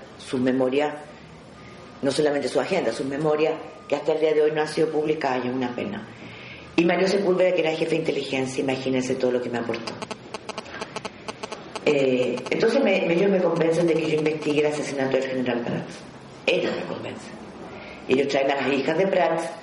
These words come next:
que no querían hablar con nadie en ese tiempo de la política, de la oposición, ni con periodistas. Y empezamos una relación y yo parto a la Argentina.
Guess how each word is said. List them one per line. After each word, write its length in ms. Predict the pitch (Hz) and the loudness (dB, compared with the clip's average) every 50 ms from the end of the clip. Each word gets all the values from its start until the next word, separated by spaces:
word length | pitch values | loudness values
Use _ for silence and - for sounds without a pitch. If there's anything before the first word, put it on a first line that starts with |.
| - - - - - - - - - - - - - - - - - - - - - - - | -18 -20 -20 -20 -20 -20 -20 -20 -18 -18 -16 -16 -16 -18 -18 -18 -18 -18 -18 -18 -18 -16 -4
que 140 | - - 143 | -2 0 2
no 140 | 139 143 139 | 2 2 2
querían 320 | - 147 135 135 135 135 | 2 0 0 2 2 2
hablar 260 | 131 127 131 127 127 - | 2 0 0 0 -2 -2
con 180 | 131 127 127 | -2 -2 0
nadie 380 | 127 127 123 127 123 127 135 135 | 0 2 2 2 2 2 2 2
en 80 | 131 | 2
ese 140 | 131 127 131 | 2 2 0
tiempo 400 | - - 127 127 120 - 123 127 | 0 0 0 0 0 0 2 2
de 120 | 127 127 117 | 2 2 2
la 80 | - | 2
política, 460 | 117 113 113 120 120 120 127 123 123 | 2 2 2 2 2 0 0 0 0
de 80 | 113 110 | 0 0
la 120 | 104 - | -2 -4
oposición, 560 | - - 104 - - 143 - - 196 190 190 180 - - - - - - - - - | -6 -6 -6 -6 -6 -2 2 4 4 4 4 2 -2 -4 -6 -8 -12 -16 -18 -10 -4
ni 120 | 143 151 147 | -2 0 2
con 160 | 156 151 - | 2 2 2
periodistas. 560 | 143 135 139 123 123 120 117 117 - - - - - - - - - - - - - - - - - - - - - - - - - - - - - - - - - - - - - | 2 2 2 2 2 2 0 -2 -4 -4 -6 -6 -8 -10 -14 -16 -18 -20 -20 -20 -20 -20 -20 -20 -20 -20 -20 -20 -20 -20 -20 -20 -20 -20 -20 -20 -20 -20 -20 -20 -20 -20 -6 0 2
Y 120 | 175 175 | 4 4
empezamos 540 | 165 165 156 143 - 147 139 147 143 139 139 | 4 4 2 2 0 0 0 -2 -2 -4 -4
una 100 | 135 123 | -2 -2
relación 540 | 120 127 131 127 - - 175 175 175 170 - | 0 0 0 0 0 0 2 2 2 2 0
y 100 | - 165 | 0 0
yo 180 | 147 160 156 160 | 0 0 0 0
parto 260 | 160 160 160 - 180 | 0 -2 0 0 0
a 40 | 170 | 0
la 60 | 151 | 0
Argentina. 580 | - - 143 131 127 127 117 110 110 110 - | -2 -4 -6 -6 -6 -4 -2 -2 -2 -2 -2